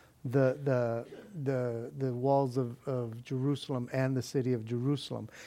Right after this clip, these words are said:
And so at this time, he is being persuaded by these accusers to stop the work. And he commands them, <clears throat> he commands the work to be stopped.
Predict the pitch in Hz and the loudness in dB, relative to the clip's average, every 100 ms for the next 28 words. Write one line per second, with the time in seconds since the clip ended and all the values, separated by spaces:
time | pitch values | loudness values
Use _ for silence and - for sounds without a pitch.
0 | - 135 131 151 135 - 160 - - 190 | 0 2 8 8 8 8 6 4 2 6
1 | 156 143 143 123 151 135 139 - - 180 | 8 8 6 6 4 4 0 -2 6 10
2 | 202 170 135 123 151 156 165 156 175 - | 12 10 6 8 8 8 4 4 0 4
3 | 214 220 170 127 113 120 - - - - | 6 6 6 2 0 -4 -12 -18 -20 -18
4 | - - 139 - 175 160 165 - 156 139 | -6 2 2 6 8 8 8 6 6 10
5 | 156 117 - - 135 117 - - 247 233 | 8 8 0 -6 -2 -2 2 6 6 6
6 | 196 147 147 151 147 131 147 - 165 208 | 4 6 8 8 6 4 4 6 10 10
7 | 147 170 202 220 180 175 170 156 139 156 | 10 8 8 6 8 6 6 4 6 6
8 | 151 151 139 139 - - 139 123 - | 4 -2 0 0 -2 2 4 4 -2